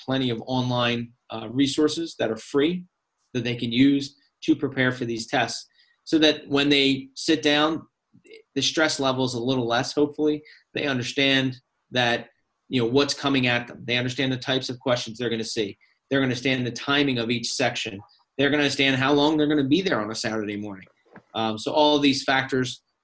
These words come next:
come into play, and we try to educate them as much as we can here in school. But there's so much information out there that, you know, we will tell them,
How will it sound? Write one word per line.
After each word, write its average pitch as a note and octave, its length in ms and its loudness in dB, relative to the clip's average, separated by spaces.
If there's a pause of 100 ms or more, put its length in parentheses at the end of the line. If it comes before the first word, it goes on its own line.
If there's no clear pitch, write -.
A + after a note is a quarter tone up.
come C3+ 120 0
into A#2 160 -2
play, D3 280 2
and B2 80 -2
we B2+ 80 0
try C#3 260 0
to C3 240 0 (180)
educate C3+ 380 -2
them B2 120 -4
as A#2+ 120 -6
much A#2+ 200 -4
as G#2 120 -10
we G#2+ 120 -10
can B2+ 280 -2
here A#2+ 160 -4
in G#2 80 -10
school. C#3 480 2 (480)
But C3+ 120 0
there's A#2+ 200 -2
so F3 140 4
much D#3+ 200 2
information A#2 500 -4
out G#2+ 180 -4
there G#2+ 140 -4
that, A2 220 -4 (160)
you A#2 120 -6
know, G#2+ 100 -4
we B2+ 160 2
will C3+ 200 2
tell B2 220 0
them, A2+ 240 -6